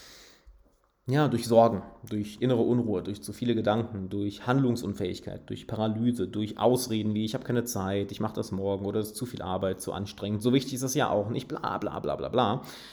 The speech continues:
Das heißt, die Angst ist ziemlich heimtückisch und, ähm, sie ist der einzige Gegner, den wir haben.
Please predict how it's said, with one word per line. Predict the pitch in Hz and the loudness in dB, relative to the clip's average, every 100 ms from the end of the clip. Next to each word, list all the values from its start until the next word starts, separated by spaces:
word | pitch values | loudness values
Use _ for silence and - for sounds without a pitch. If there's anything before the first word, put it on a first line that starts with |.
| - | -4
Das | 135 | 4
heißt, | 170 160 | 4 6
die | |
Angst | - 170 - | 4 2 0
ist | 139 | -2
ziemlich | 156 139 113 | 0 0 2
heimtückisch | 120 123 104 - - | 2 2 -2 -4 -6
und, | 101 104 | -2 2
ähm, | 101 104 104 - - - _ _ _ _ _ _ _ _ _ _ _ _ _ _ _ - | 2 0 -6 -16 -20 -20 _ _ _ _ _ _ _ _ _ _ _ _ _ _ _ 2
sie | 165 | 6
ist | 233 - - - | 6 4 -4 6
der | 170 | 6
einzige | 175 214 180 | 8 4 4
Gegner, | 196 202 | 2 4
den | 113 104 | 2 2
wir | 98 | 0
haben. | 85 | -2